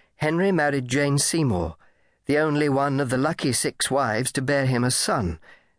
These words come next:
who survived him, Edward the sixth. To Anne Boleyn. My mistress and my friend,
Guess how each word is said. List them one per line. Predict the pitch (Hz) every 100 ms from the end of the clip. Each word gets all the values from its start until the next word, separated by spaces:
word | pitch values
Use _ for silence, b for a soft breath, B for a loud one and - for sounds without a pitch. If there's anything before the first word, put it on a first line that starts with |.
| B _ 147
who | 151
survived | 196 196 175 120
him, | - 78 - _ _ _ _ -
Edward | 127 123 113
the | 143
sixth. | 120 - - - - _ _ _ _ _ _ _ _ _ _ _ _ _ _ _ _ _ _ _ _ _ _ _ _ _ _ _ _ _ _ -
To | 139
Anne | 131 147
Boleyn. | 131 139 131 80 - - _ _ _ _ _ _ _ _ _ _ _ _ _ _ _ _ _ _ _
My | 135 131
mistress | 139 175 - - 180 - - - -
and | 135
my | 123 123
friend, | - 127 82 78 -